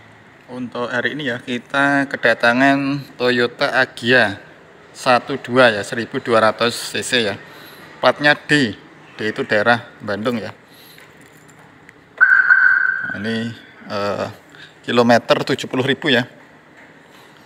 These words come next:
Sudah angle S untuk lampunya. Masuk, ini interior masih original ya.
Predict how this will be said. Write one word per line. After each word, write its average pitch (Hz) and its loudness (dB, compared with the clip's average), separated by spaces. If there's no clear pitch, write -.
Sudah - -6
angle 113 -6
S 139 -2
untuk 107 -6
lampunya. 113 -4
Masuk, 139 -6
ini 139 -4
interior 135 0
masih 131 -4
original 123 -2
ya. 101 -8